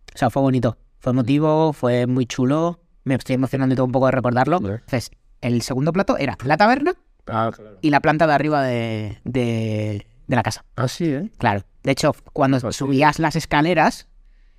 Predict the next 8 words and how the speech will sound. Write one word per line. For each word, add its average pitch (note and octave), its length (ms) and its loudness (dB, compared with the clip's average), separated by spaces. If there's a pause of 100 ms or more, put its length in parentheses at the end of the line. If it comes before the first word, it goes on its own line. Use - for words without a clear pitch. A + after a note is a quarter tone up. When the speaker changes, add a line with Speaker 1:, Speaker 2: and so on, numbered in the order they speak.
(200)
Speaker 1:
tenías B2 240 -4
que C#3+ 80 -4
quedarte D#3 280 2
arriba, D3 420 0 (140)
rollo E3 240 -2
así. - 360 0 (340)
<laughs> - 80 -10 (360)
¿Sabes? F#3+ 340 0